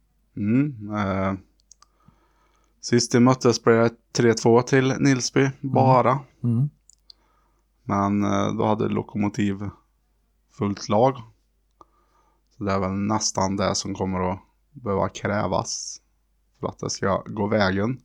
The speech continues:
Speaker 2: Mm.
Speaker 1: Eh, ja, men jag tippar ju inte emot mitt lag, så, så det är ju en etta på mig.
Speaker 2: Mm.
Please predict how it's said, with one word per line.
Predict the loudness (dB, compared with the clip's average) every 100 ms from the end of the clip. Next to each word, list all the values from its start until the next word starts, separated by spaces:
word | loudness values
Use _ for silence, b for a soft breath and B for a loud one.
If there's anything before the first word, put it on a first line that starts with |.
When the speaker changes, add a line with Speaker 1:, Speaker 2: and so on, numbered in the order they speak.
| _
Speaker 2:
Mm. | 0 0 -2 B B B B B B B B B B B _ _ _ _ _ _ _
Speaker 1:
Eh, | -6 -4 -4 -6 -10 -14 b b b b b b _ 0
ja, | 4
men | 6
jag | 6 4
tippar | 2 4
ju | 4
inte | 4
emot | 4 4 2
mitt | 2
lag, | 4 4 2 -6
så, | -8
så | -4
det | 0 2
är | 2
ju | 2
en | 0 -2
etta | -2 -2 -2
på | 0
mig. | 2 2 -2 -6 -2
Speaker 2:
Mm. | -2